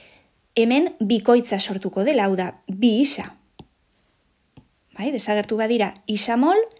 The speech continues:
hemen sortuko dira bi isa, bikoiztu egingo dugu. Eta jarriko duguna da zeinua kontuan hartzeko hemendik desagertu egingo denez, kendu egin beharko dio dela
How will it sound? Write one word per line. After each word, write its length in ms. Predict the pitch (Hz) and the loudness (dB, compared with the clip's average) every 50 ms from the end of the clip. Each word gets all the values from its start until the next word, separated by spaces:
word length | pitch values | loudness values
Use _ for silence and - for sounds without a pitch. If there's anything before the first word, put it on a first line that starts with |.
| _ _ - | _ _ -6
hemen 240 | 208 208 214 226 | -4 -4 -2 -2
sortuko 460 | 220 - - 214 214 - 233 226 247 240 | -2 -2 -4 -4 -4 -6 -4 -2 -2 0
dira 300 | 254 262 294 320 359 370 - - _ _ | 0 2 2 0 0 -2 -6 -14 _ _
bi 300 | 214 208 277 254 202 170 | -2 0 2 2 2 0
isa, 320 | 170 - - 220 320 370 - - _ - | -2 -4 -4 -4 -6 -8 -10 -16 _ -10
bikoiztu 540 | - 196 220 214 240 233 240 233 - 220 196 | -8 -6 -2 2 2 2 2 2 0 -2 -4
egingo 300 | 180 180 180 175 180 180 | -6 -6 -8 -8 -8 -8
dugu. 220 | 175 170 165 185 262 - - _ _ _ _ _ _ _ _ _ _ _ _ _ _ - - _ _ _ _ | -8 -6 -6 -6 -6 -8 -10 _ _ _ _ _ _ _ _ _ _ _ _ _ _ -20 -20 _ _ _ _
Eta 460 | - 320 311 - 269 262 302 381 - - _ _ _ _ _ _ - - | -2 -2 0 0 0 0 0 -2 -6 -12 _ _ _ _ _ _ -10 -6
jarriko 320 | 233 226 233 233 233 269 | -2 -2 -2 2 4 4
duguna 320 | 269 269 269 277 277 277 277 | 4 4 4 4 4 4 4
da 140 | 285 302 294 - - | 4 2 0 -2 0
zeinua 720 | - - - 262 262 262 269 269 277 277 269 294 311 - _ _ _ _ _ _ - _ _ - | 0 2 4 4 4 2 2 4 4 4 2 0 -2 -6 _ _ _ _ _ _ -20 _ _ 0
kontuan 400 | 262 277 262 277 269 269 285 277 | 2 2 2 2 0 0 0 0
hartzeko 320 | 277 - - 285 285 311 | 0 -2 -2 -2 0 0
hemendik 380 | 247 240 262 254 240 202 - 175 | 0 0 0 -2 -4 -6 -4 -2
desagertu 680 | - 196 196 - - - - 247 330 294 277 277 254 254 | -2 0 2 4 4 4 4 2 2 0 0 0 0 0
egingo 300 | 247 254 269 262 269 269 277 | 2 2 0 0 2 2 2
denez, 380 | 285 262 220 190 185 - - - _ _ _ _ _ _ _ - | 2 2 0 0 -2 -4 -6 -10 _ _ _ _ _ _ _ 4
kendu 380 | 233 220 220 226 226 311 330 294 | 4 4 4 2 2 4 4 6
egin 240 | 254 226 233 233 226 | 6 4 4 0 0
beharko 400 | 220 220 214 214 214 - 214 202 | 0 0 -2 -2 -2 -2 -2 -2
dio 240 | 208 214 214 208 | 2 2 2 2
dela 400 | 202 208 208 226 220 185 - - | 2 2 2 2 2 0 -2 -6